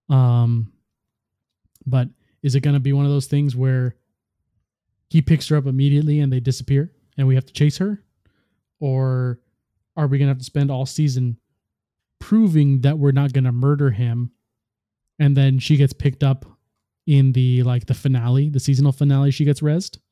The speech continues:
Um, like, those are the, the, the, the options. And then who's the villain for the season? Um, is it gonna be Xivu Arath still?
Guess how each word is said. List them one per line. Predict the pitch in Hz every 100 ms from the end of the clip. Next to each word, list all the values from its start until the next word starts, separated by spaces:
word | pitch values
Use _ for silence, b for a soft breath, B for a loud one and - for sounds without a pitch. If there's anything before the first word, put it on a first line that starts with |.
| _ _ _ _ _ _ _ _ -
Um, | 139 127 123 120 120 117 - _ _ _ _ _ _ _ _ _ _
like, | 131 123
those | 139 131
are |
the, | 131 127 120
the, | - 117 _ _ _
the, | 139
the | 123
options. | 131 127 - 127 120
And | 131
then | 135
who's | 120 151 156
the | 139
villain | 127 147 139
for | 127 123
the |
season? | 117 247 165 131 _ _ _ _ _ _
Um, | 135 127
is | 127
it | 127
gonna | 135 127
be | 131 131
Xivu | 127 123 131
Arath | 127 120 117 127 156
still? | - - 208 269